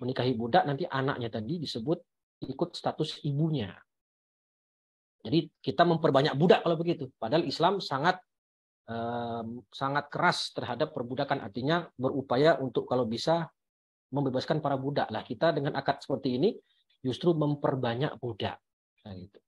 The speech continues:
Wasyari' ja'a mutasyawwifan di ilgha'il riq. Faedah an ba'dil Arab annahu yukrahu nikah al khamsah. Nah, ini, eh, ini juga disebutkan katanya sama Imam Al-Ghazali,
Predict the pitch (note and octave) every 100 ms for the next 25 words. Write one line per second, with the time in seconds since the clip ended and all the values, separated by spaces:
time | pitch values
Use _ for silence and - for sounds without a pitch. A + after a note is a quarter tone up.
0 | _ - B2 - F3 F3+ G3 G3 C3 D#3+
1 | E3 D3+ E3+ - _ _ - C3+ B2+ -
2 | D#3 C#3 C3 D#3 D#3 C3 B2 A2 B2 A#2
3 | A2 A#2+ - - - _ _ _ _ _
4 | _ _ - G#3+ G3+ G#3 F#3+ - E3 F3+
5 | E3+ F3+ E3 D3 D3 F3 F#3+ D3+ D#3+ D3+
6 | F3 E3 F3 F3+ D3 D3 C#3+ C#3 D#3+ D#3
7 | - A#2 C#3 A#2 - F#3 - A#2 A#2 A#2+
8 | B2 C#3 C#3+ D3 - _ - _ _ _
9 | _ _ A#2+ A#2+ A#2+ A#2+ A#2+ C3 D3+ C#3
10 | D3 C3+ C3 B2+ D#3 D3 C#3 _ _ -
11 | B2+ C3 D3 C#3 C3 C3+ C3 B2+ A#2+ D#3
12 | E3 C3